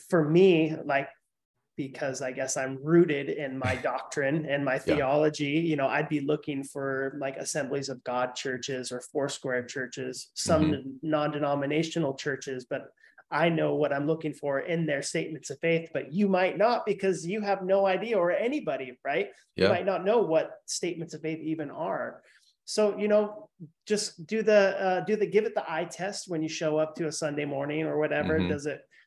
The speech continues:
Speaker 1: does it feel okay? Does it feel right? Do the people treat you well? Um, get some advice from other people that you know who are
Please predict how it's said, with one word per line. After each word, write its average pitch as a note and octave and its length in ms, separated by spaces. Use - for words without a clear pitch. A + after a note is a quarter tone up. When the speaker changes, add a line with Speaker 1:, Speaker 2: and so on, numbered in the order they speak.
Speaker 1:
does E3 60
it E3 120
feel F#3+ 300
okay? F3+ 240
Does F3 140
it D#3+ 140
feel F3+ 220
right? E3+ 280
Do D#3+ 80
the D3+ 80
people D#3+ 280
treat D3 360
you D3 100
well? C#3 420
Um, D3 240
get D3 180
some D#3 160
advice C#3 480
from C#3+ 180
other C#3 300
people D3+ 400
that C#3+ 240
you C#3+ 80
know C3 180
who C3+ 200
are C3 480